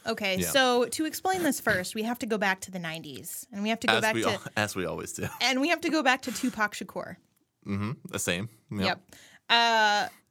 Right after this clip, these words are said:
Speaker 1: so Tupac had, like, acronyms for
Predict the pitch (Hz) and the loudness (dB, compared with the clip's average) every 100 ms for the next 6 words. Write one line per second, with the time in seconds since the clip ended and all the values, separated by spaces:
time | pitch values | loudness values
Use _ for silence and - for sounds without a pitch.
0 | - - 254 226 226 226 220 220 214 - | -12 -4 2 4 4 2 0 0 -2 -4
1 | _ _ - 320 320 254 247 247 - - | _ _ -2 0 2 0 -2 -4 -14 -14
2 | - 233 214 208 208 208 208 196 208 208 | -8 0 4 4 4 2 0 -2 -4 -6
3 | _ _ _ _ - 220 - 214 - 220 | _ _ _ _ -6 -4 2 2 2 -2
4 | 196 185 180 170 180 - - - 220 202 | -2 -4 -8 -10 -8 -8 -10 -4 -2 0
5 | 196 185 175 | 2 0 -2